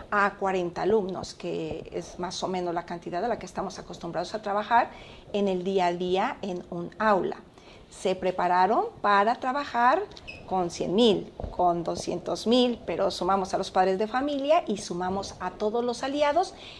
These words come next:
que en el camino fueron demostrando todo un compromiso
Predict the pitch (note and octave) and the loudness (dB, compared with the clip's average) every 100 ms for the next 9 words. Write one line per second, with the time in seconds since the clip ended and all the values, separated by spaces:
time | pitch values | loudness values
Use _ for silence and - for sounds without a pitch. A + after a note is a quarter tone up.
0 | - - C4+ D#4+ D#4 A3 A#3 B3 B3+ C#4 | -18 2 8 8 8 2 2 0 -2 -2
1 | C#4+ D4 D#4 F4+ - - - - A#3+ B3 | 0 4 4 4 0 -18 -20 4 6 6
2 | B3+ A3 G3 F#3 - A3+ A#3 A#3+ A#3+ C4+ | 4 2 0 -4 -2 2 4 2 0 -4
3 | - - - A#3 B3 B3 B3 A#3 A#3 B3 | -6 -16 -2 4 4 6 4 2 0 0
4 | A3+ G3+ G3 G#3+ C#4+ - F#4+ | 0 0 0 0 0 -2 -4